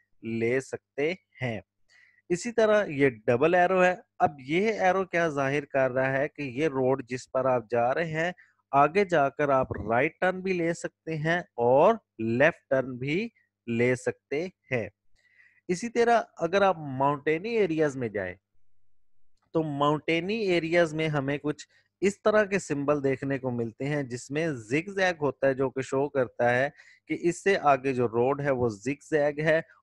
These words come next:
और उसके बाद आगे स्ट्रेट है। तो इस तरह डेली लाइफ में हम वेक्टर्स को यूज़ कर सकते हैं।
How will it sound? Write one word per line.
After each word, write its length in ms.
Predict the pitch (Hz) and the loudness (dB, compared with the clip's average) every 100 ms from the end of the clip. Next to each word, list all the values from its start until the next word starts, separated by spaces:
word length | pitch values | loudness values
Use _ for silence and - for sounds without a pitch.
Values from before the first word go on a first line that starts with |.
| - | 2
और 240 | 131 131 | 4 4
उसके 320 | 135 - 131 | 0 -2 -2
बाद 300 | 120 131 139 | 2 2 4
आगे 380 | 120 110 127 180 - | 2 -2 -4 -6 -8
स्ट्रेट 500 | - _ 127 135 135 | -20 _ -2 0 0
है। 140 | 147 156 _ _ _ | -2 -2 _ _ _
तो 140 | 165 - | -2 0
इस 180 | 185 - | -4 -2
तरह 200 | 185 180 165 120 | 0 0 -2 -2
डेली 320 | 139 156 165 | -2 0 -2
लाइफ 280 | 147 120 123 127 | 2 2 0 -6
में 80 | 135 | -4
हम 200 | 127 113 | -4 -2
वेक्टर्स 440 | 107 _ 131 131 | -4 _ -4 -4
को 420 | - 127 156 214 - 113 | 0 2 2 0 -8 -10
यूज़ 420 | 107 120 131 - | -6 -4 -4 -4
कर 180 | 131 117 | 0 0
सकते 480 | - 127 _ - 160 220 _ _ - | -2 -10 _ -4 -4 -4 _ _ -4
हैं। 180 | 117 | -4